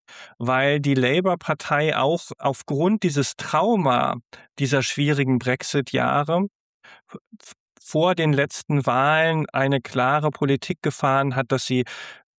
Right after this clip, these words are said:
potenzielle Wähler, die pro Brexit waren, nicht vers-, verprellen wollte und deswegen auch ganz klar gesagt haben, wir halten an dem Grundsätzen, wir, we want to make Brexit work, wir wollen, dass der Brexit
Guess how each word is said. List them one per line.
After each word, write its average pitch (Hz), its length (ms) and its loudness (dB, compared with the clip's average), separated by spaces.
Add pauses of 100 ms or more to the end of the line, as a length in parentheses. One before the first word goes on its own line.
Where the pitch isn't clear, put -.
(340)
potenzielle 139 640 0
Wähler, 165 320 2
die 143 160 -2
pro 160 240 -4
Brexit 147 560 -2
waren, 135 320 2
nicht 147 240 0
vers-, - 300 -2 (320)
verprellen 160 680 0
wollte 175 440 0 (280)
und 131 220 0
deswegen 143 420 0
auch 123 160 -2
ganz 147 300 -2
klar 139 320 0
gesagt 131 540 0
haben, 127 320 0
wir 120 180 -2
halten 127 320 -2
an 120 240 0
dem 120 300 0 (320)
Grundsätzen, 139 960 0 (320)
wir, 139 220 0
we 135 200 -2
want 147 160 0
to 143 80 -10 (160)
make 131 320 0
Brexit 135 420 -2
work, 143 380 0
wir 131 140 0
wollen, 135 200 4
dass 131 140 0
der 127 120 0
Brexit 131 440 -6